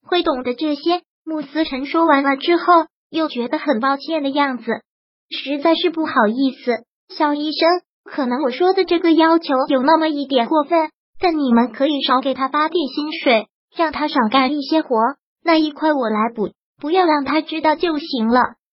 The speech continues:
萧九听完了这个之后，真的明白了涟漪说的，在他那里得到了一种从来都没有体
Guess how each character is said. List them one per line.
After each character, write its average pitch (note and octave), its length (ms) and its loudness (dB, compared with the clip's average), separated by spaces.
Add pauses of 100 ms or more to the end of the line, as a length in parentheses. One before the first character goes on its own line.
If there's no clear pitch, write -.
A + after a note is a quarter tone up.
(280)
萧 E4+ 300 -2
九 A#3+ 160 0
听 C#4 240 -6
完 A#3 200 0
了 C#4+ 80 -2
这 D4+ 140 -6
个 C#4+ 140 -2
之 E4 160 -6
后， E4 60 -10 (520)
真 G#4+ 100 2
的 A4+ 280 -2
明 B3 160 -6
白 D#4 180 4
了 C#4+ 140 4
涟 B3 180 2
漪 C4+ 180 -4
说 E4 260 -2
的， D#4+ 200 0 (300)
在 D#4+ 100 0
他 C#4+ 160 -2
那 D4+ 160 0
里 C#4+ 180 -2
得 A#3 180 -2
到 F4+ 100 2 (100)
了 E4 80 4
一 D4+ 260 -2
种 B3 200 2
从 C4 220 -10
来 C4+ 200 2
都 E4 160 2
没 D#4 160 -2
有 D#4 160 0
体 C#4 240 -4